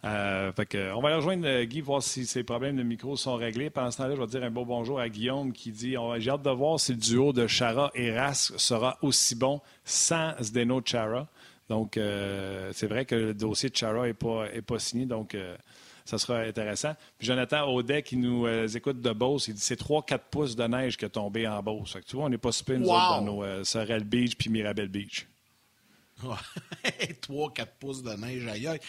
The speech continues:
Speaker 2: Mais ça va fondre, là, il annonce beau, là, dans les prochains jours. Il annonce chaud, là. Il annonce du quinze degrés à Montréal.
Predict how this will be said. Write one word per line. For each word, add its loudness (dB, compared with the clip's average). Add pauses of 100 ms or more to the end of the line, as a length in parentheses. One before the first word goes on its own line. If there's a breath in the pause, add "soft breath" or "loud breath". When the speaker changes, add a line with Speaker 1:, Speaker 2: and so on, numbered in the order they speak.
(140 loud breath)
Speaker 2:
Mais -2
ça 4
va 4
fondre, 2
là, 0
il 2
annonce 0
beau, 2
là, 0
dans -4
les -6
prochains -6
jours. -4
Il -2
annonce -2
chaud, -2
là. -6
Il -6
annonce -2
du -8
quinze -2
degrés -2
à -4
Montréal. -8